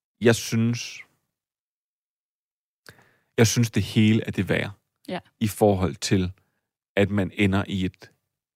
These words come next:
Speaker 1: virkelig, virkelig velskrevet, virkelig smukt klimaks.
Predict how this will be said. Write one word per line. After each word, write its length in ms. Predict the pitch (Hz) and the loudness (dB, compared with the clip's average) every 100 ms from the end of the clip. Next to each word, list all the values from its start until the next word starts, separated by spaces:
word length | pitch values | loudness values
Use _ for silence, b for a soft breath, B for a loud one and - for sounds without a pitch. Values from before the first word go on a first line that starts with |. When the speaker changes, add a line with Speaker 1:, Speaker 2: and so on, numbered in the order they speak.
| _ _ _ | _ _ _
Speaker 1:
virkelig, 320 | 107 107 98 | 4 4 4
virkelig 320 | 98 98 98 98 | 0 0 0 0
velskrevet, 480 | 101 - 82 82 | 0 -2 -6 -4
virkelig 240 | 107 117 107 | -2 0 -2
smukt 560 | - 120 117 - - - _ _ _ _ _ - | 0 2 2 2 -10 -18 _ _ _ _ _ -2
klimaks. 760 | 117 107 104 87 - - | 2 4 2 -4 -8 -12